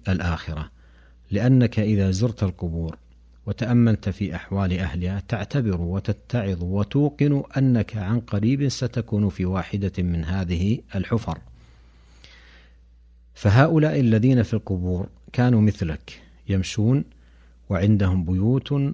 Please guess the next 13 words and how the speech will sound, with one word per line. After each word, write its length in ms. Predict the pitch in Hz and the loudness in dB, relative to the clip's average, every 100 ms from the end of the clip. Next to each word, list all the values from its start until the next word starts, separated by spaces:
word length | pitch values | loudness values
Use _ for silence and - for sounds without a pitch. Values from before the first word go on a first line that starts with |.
| - | -6
وأموال 640 | 85 87 87 87 110 131 135 | -6 -2 0 0 0 0 0
وأعمال 1040 | 135 - 87 76 80 101 131 139 135 139 | -2 -4 -8 -6 -2 0 0 -2 -4 -4
وتجارات، 800 | 110 98 98 85 90 95 127 123 139 | -6 -6 -4 -2 -2 -2 -2 -4 -2
وبعضهم 920 | 131 170 139 95 101 98 107 104 95 | -4 -4 -4 -2 -2 0 0 0 0
دخل 340 | 123 - 104 | -2 -2 -2
القبر 420 | 98 - 113 117 | -2 -4 -4 -2
وهو 340 | 117 113 107 113 | -2 0 0 -2
شاب 680 | - 117 135 131 131 139 | -2 -2 -2 -4 -2 -2
في 220 | 117 110 107 | 0 0 0
ريعان 560 | 107 98 87 147 160 | 0 -2 -2 -2 0
شبابه، 520 | - 95 78 76 67 - - - - - - - _ - - - - - | 0 -2 -2 -4 -6 -12 -20 -20 -20 -20 -20 -20 _ -20 -20 -20 -20 -8
فهي 320 | - 113 127 | 2 4 6
موعظة 640 | 139 160 110 139 156 | 6 4 4 0 0